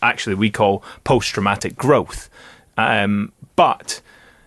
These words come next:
but actually, <laughs> I'm still the same bloke. And essentially, that's just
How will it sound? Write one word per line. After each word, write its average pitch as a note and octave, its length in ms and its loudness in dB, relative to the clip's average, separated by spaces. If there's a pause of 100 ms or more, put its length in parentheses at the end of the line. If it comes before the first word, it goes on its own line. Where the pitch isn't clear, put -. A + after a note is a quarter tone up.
(200)
but A#2+ 160 4
actually, A#2 680 0
<laughs> - 60 -12
I'm G#2+ 120 0
still C#3+ 260 2
the C3 60 0
same A#2+ 260 2
bloke. A#2+ 460 0
And A2+ 120 2
essentially, A2 500 2
that's G#2 280 -2
just - 400 -2